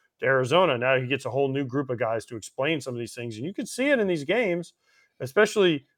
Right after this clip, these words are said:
now listen, they didn't have a whole lot of success in the World Series, but you could see what they were trying to do and how they were trying to attack people. You s-, definitely saw it in the Philadelphia series. So, listen, great coaches are hard to find, especially pitching coaches. You get a great one, you should stick with him and, and,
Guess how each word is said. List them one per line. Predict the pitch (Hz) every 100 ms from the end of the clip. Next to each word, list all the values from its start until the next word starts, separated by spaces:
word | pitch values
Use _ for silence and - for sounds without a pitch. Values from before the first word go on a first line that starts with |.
| -
now | 143
listen, | 139 -
they | 139
didn't | 151
have | 147
a | 123
whole | 123 143
lot | 135
of | 120
success | - 120 143 120
in | 123
the | 117
World | 123 107
Series, | 180 190 139
but | 127 143
you | 160
could | 135
see | - 202
what | 175 156
they | 139
were | 127
trying | 156 143
to | 120
do | 104 135 160
and | 131
how | 135
they | 127
were | 117
trying | 139 131
to | 110
attack | - 131 131
people. | 175 170 202 202 _ _ _
You | 123
s-, | -
definitely | 190 202 185
saw | 147 160 147
it |
in | 135
the | 123
Philadelphia | 160 139 120 131 160 170
series. | 175 185 196 -
So, | 160 135 135 _ _ _ - _ _ - -
listen, | 170 131 110 101 _
great | 175 208
coaches | 196 190 190 165
are | 143
hard | 151 156
to | 139
find, | 151 156 165 160
especially | - 165 - 139
pitching | - 147 - 147
coaches. | 160 160 160 175 165 _ _ _ _ _ _ _
You | 123
get | 120 165
a |
great | 127 160 165
one, | 135
you | 123
should | - 101
stick | - 143
with | 139 139
him | 135
and, | 117 113
and, | 107